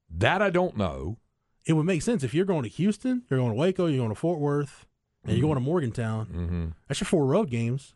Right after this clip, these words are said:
Speaker 2: O U's a neutral site, and then you get four home games for a nine-game schedule.
Speaker 1: Yeah, yeah, but the, the O U game counts as a home or road, and it counts as a
Speaker 2: It would be a home for Texas this year.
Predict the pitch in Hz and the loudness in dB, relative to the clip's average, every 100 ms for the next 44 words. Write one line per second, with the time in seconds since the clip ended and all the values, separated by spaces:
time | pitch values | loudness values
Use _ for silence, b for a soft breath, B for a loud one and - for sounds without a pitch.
0 | _ - 165 180 147 123 190 139 - 117 | _ 0 2 2 2 0 0 -2 -2 -2
1 | 120 123 123 143 139 135 147 127 180 135 | 0 0 0 0 0 -2 -2 0 2 0
2 | 101 - - _ _ _ _ _ _ _ | -4 -18 -20 _ _ _ _ _ _ _
3 | _ _ _ _ _ - 131 123 135 127 | _ _ _ _ _ -2 2 2 2 0
4 | 120 - 208 98 - _ _ _ _ - | -2 -2 -4 -4 -12 _ _ _ _ -8
5 | 85 87 90 87 90 90 90 87 85 85 | -6 -2 -2 0 0 0 0 -2 -2 -2
6 | 85 82 80 90 113 120 104 113 120 107 | -2 -2 -2 -2 0 0 0 -2 -2 -2
7 | 101 117 127 147 131 120 123 113 110 113 | -2 0 0 0 -2 -2 -2 -2 -2 -2
8 | 110 104 87 90 117 110 92 90 110 104 | -2 -4 -6 -2 -2 -2 0 2 2 2
9 | 95 90 87 107 104 104 - - 95 92 | 0 -4 -4 -4 -2 -4 -10 -4 0 0
10 | 87 90 87 - - 92 87 87 87 85 | 0 -2 -4 -8 -4 0 0 0 0 0
11 | 85 82 117 82 82 78 127 131 110 107 | 0 0 0 0 0 0 0 0 -2 -4
12 | 101 104 101 101 95 98 - - - | -6 -6 -6 -8 -6 -8 -10 -16 -18